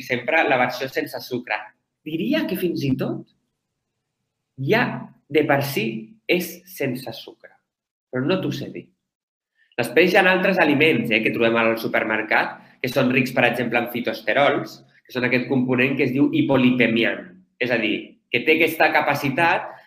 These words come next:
de fer que el colesterol no s'absorbeixi. I també aquests fitoesterols a vegades, els, bueno, a vegades no, els trobem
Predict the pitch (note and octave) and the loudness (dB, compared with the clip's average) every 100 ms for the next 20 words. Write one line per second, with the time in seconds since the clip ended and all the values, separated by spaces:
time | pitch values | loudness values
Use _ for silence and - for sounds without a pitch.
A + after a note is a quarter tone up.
0 | _ C#3+ C#3+ C#3+ D#3+ E3+ D3 B2+ - C3 | _ 0 2 2 2 0 2 0 0 0
1 | C#3+ D3 C#3+ A#2+ - A2 F#2 F2 F2 - | 2 0 -2 -4 -4 -8 -6 -12 -12 -16
2 | F#2+ - _ _ _ _ _ _ _ D#3 | -16 -18 _ _ _ _ _ _ _ 2
3 | D#3 C#3+ D3+ E3+ F#3 F3+ E3+ D#3 C3 C#3 | 2 4 2 2 -2 -2 0 2 2 2
4 | F3+ C3 A#2+ D3+ E3+ C3+ B2+ B2+ G#2+ G2 | 2 4 4 2 0 0 -2 -2 -2 -2
5 | G2 A2+ G#2 G2 B2+ A#2 - A2 C3 B2+ | -2 -4 -4 -2 -2 -2 -6 0 2 2
6 | - | 0